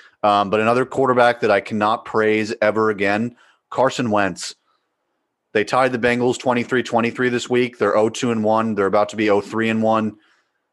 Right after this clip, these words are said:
W-, what's going on with the Eagles? I, I just, I don't understand how Carson Wentz can't beat the Cincinnati Bengals. They were given n-, many chances. I mean, many chan-, they had chances in O T. They had chances in the fourth quarter. Uh, they had,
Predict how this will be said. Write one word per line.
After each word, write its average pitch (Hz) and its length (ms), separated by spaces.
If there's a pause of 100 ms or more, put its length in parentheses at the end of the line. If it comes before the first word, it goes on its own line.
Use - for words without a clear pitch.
(240)
W-, - 180
what's 117 220
going 180 200
on 156 100
with 123 100
the 104 160
Eagles? 104 480
I, 107 220
I 107 40
just, 113 320
I 120 80
don't 127 260
understand 127 680
how 104 120
Carson 113 460
Wentz 104 340
can't 110 300
beat 117 200
the 104 80
Cincinnati 110 500
Bengals. 107 500 (360)
They 117 100
were 120 140
given 117 480 (640)
n-, 101 260
many 127 440
chances. 98 560
I 117 100
mean, 110 220
many 220 240
chan-, 240 200
they 123 120
had 113 160 (280)
chances 123 360
in 120 60
O 110 100
T. 233 340 (260)
They 113 60
had 107 100
chances 147 320
in 123 80
the 110 80
fourth 113 260
quarter. 208 380 (600)
Uh, 120 420
they 131 180
had, 139 240